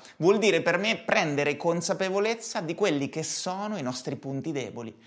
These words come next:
di quelli che sono gli aspetti su cui dobbiamo allenarci e lavorare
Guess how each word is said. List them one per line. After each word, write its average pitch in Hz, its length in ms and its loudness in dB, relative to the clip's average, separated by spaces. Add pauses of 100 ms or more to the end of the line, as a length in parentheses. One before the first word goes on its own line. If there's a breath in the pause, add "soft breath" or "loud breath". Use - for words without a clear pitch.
(120 loud breath)
di 160 120 6
quelli 175 260 4
che 190 120 2
sono 190 340 4
gli 160 140 2
aspetti 196 640 -2
su - 160 -4
cui 165 180 -2
dobbiamo 151 480 2
allenarci 156 760 -2
e 143 40 -4
lavorare 120 500 -4